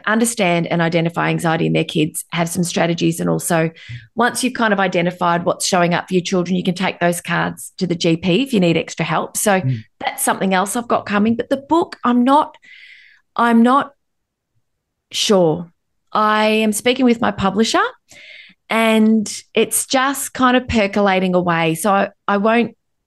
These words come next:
Speaker 1: I won't put anything out there just yet, but
Speaker 2: I've got an idea.
Speaker 1: Oh, yeah, go on.
Speaker 2: It's not in your wheelhouse
Speaker 1: Oh,
Speaker 2: exactly.
Speaker 1: really?
Speaker 2: It's
Speaker 1: Yeah.
Speaker 2: kind of,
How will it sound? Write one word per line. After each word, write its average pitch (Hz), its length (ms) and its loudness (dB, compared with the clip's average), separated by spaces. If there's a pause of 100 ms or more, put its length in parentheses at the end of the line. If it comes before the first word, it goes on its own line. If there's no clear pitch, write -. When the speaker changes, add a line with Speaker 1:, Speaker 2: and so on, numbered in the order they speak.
(160)
Speaker 1:
I 208 80 0
won't 220 260 0
put 220 140 -2
anything 196 340 0
out 180 220 -2
there 180 160 2
just 165 380 -4
yet, 196 320 0 (100)
but 180 220 0
Speaker 2:
I've 139 80 -6
got 185 120 2
an 151 120 2
idea. 139 580 0 (420)
Speaker 1:
Oh, 262 120 2
yeah, 254 180 2
go 285 160 2
on. 262 180 0 (160)
Speaker 2:
It's 139 200 -4
not 151 180 2
in 143 160 2
your 131 160 2
wheelhouse 131 840 0 (120)
Speaker 1:
Oh, - 20 2
Speaker 2:
exactly. 320 520 2
Speaker 1:
really? 208 480 0 (120)
Speaker 2:
It's 277 100 2
Speaker 1:
Yeah. 277 220 2
Speaker 2:
kind 175 320 2
of, 175 240 0